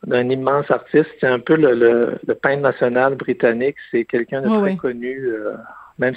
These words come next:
Speaker 1: si son nom est pas connu. Quand on va voir les, les toiles, vous l'avez mentionné, les, les, les naufrages en mer, les, les tempêtes, on se rappelle aussi, on n'en a pas dans l'expo, mais ces paysages de locomotives, euh,
Speaker 2: Oui, oui.
Speaker 1: de, de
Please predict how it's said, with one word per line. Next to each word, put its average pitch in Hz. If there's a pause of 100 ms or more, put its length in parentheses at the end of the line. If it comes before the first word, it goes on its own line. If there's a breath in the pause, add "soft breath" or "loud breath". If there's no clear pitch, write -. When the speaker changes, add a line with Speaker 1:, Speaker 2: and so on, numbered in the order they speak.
(120)
Speaker 1:
si 135
son 123
nom 135
est 131
pas -
connu. 127
Quand 131
on 123
va 120
voir 139
les, 120 (680 loud breath)
les 123
toiles, 139
vous 127
l'avez 123
mentionné, 123
les, 123
les, - (140)
les 123
naufrages 127
en 123
mer, 135
les, 117 (600 loud breath)
les 120
tempêtes, 135
on 120
se -
rappelle 139
aussi, 131
on 143
n'en 123
a 120
pas 143
dans 139
l'expo, 131
mais 127 (120)
ces 123
paysages 127
de 127
locomotives, 127
euh, 110 (180)
Speaker 2:
Oui, 233
oui. 247
Speaker 1:
de, 117
de -